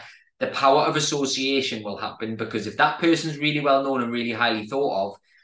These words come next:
you get a picture of that per-, with you with that person, people will associate you with that person and that level of success that they have with you.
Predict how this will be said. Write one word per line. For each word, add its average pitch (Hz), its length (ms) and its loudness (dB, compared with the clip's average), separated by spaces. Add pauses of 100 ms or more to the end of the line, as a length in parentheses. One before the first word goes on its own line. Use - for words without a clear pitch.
(120)
you 151 160 4
get 156 200 4
a - 40 -2
picture 139 340 -2
of 110 120 -2
that - 240 0
per-, 135 320 2
with 113 180 -4
you 127 240 4
with 131 160 0
that - 220 -2
person, 131 640 -2 (440)
people 160 240 2
will 143 140 4
associate 127 640 0
you 123 400 2
with 113 180 -6
that - 220 -4
person 107 400 -2
and 104 180 -4
that 113 180 2
level 113 280 0
of 101 100 -6
success - 600 -6
that 101 220 -6
they 139 200 2
have 95 340 -4
with 113 160 -4
you. 175 340 -2